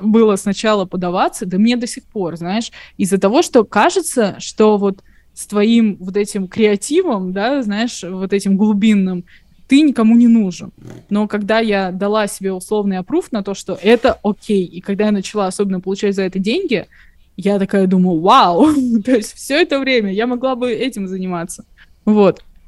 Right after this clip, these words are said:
Но, в общем, это на самом деле, э, очень похоже на продюсирование, чем я занималась последние два года. Потому что у тебя есть концепция,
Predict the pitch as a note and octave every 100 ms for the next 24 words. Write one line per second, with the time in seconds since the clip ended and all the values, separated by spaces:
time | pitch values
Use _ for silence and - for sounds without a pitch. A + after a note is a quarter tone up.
0 | - D#3+ A3+ C4+ C#4 - A3 B3 B3 A#3+
1 | A#3 - A#3+ A#3 C4 F#4+ A3+ F3+ - -
2 | F#3+ F#3+ F#3+ F3+ B3+ C4 A3 F#3+ A#3 D4+
3 | C4 F#3 F#3 _ _ _ _ G3 G3 G3+
4 | G3 F#3+ - G3 G3 - B3 C#4+ G#3 F#3
5 | - F#3 F3+ F#3 G3 B3+ - G3+ G3+ G3+
6 | G3 F#3 F3 F3 F3 F#3+ - _ - -
7 | - F#3 G3+ G3+ - G3 F#3+ F#3+ F#3+ F#3+
8 | F3+ - _ _ _ - G3+ G3 F#3+ F3+
9 | - G#3 - F3+ - D4